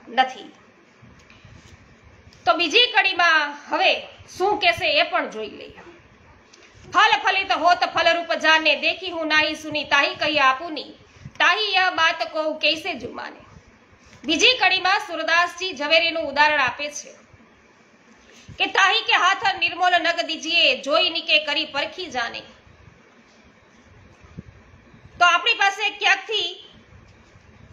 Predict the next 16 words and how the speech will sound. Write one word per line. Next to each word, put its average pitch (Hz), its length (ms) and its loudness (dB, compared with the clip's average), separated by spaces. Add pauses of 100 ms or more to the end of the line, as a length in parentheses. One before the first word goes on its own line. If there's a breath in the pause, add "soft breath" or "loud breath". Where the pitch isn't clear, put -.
(3000)
કિંમતી 440 360 2
રત્ન 381 260 2
આવે 330 340 4 (960)
અને 349 160 4 (140)
એની 494 220 4
કિંમત 415 360 2
કરવી 392 240 2
હોય 359 280 4 (140)
તો 359 120 6 (260)
રત્નના 349 480 2
પારખું 330 460 -4
ઝવેરી 359 300 2
પાસે 320 380 0
છે, - 200 -8
જવું 254 340 -6
પડે. - 180 -18